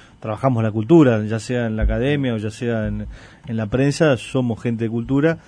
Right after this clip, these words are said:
Y, y hay un momento que vos te das cuenta que es asfixiante, ¿no? Lo de Argentina es asfixiante.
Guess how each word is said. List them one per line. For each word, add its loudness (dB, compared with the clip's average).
Y, -4
y -6
hay -2
un 2
momento 4
que 0
vos 2
te 0
das 0
cuenta -2
que -6
es -6
asfixiante, -4
¿no? -10
Lo -10
de -6
Argentina -6
es -8
asfixiante. -8